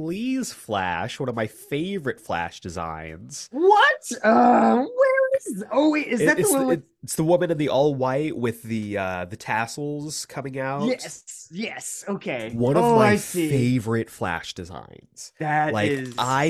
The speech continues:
Speaker 2: yeah.
Speaker 1: genuinely think that this needs to be retconned into an actual s-, like, in-canon speedster, 'cause this design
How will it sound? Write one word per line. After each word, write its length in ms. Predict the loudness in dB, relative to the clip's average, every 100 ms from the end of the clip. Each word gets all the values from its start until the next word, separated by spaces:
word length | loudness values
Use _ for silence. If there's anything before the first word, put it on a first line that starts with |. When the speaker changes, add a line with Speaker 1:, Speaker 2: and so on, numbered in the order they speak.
| 0
Speaker 2:
yeah. 200 | 0 0
Speaker 1:
genuinely 680 | 0 0 -2 0 -2 -4
think 440 | -4 -6 -6 -6 -6
that 180 | -6 -6
this 200 | -8 -8
needs 260 | -8 -10
to 60 | -10
be 120 | -8
retconned 540 | -6 -4 -6 -8 -12 -10
into 240 | -10 -10
an 80 | -10 -10
actual 760 | -12 -12 -10 -8 -8 -8 -12 _
s-, 280 | -12 -10 -10 -12
like, 320 | -6 -6 -6 _ -10
in-canon 560 | -10 -10 -8 -8 -8
speedster, 540 | -10 -10 -8 -8 -10 -12
'cause 220 | -12 -12
this 160 | -12 -8
design 560 | -6 -4 -4 -4 -8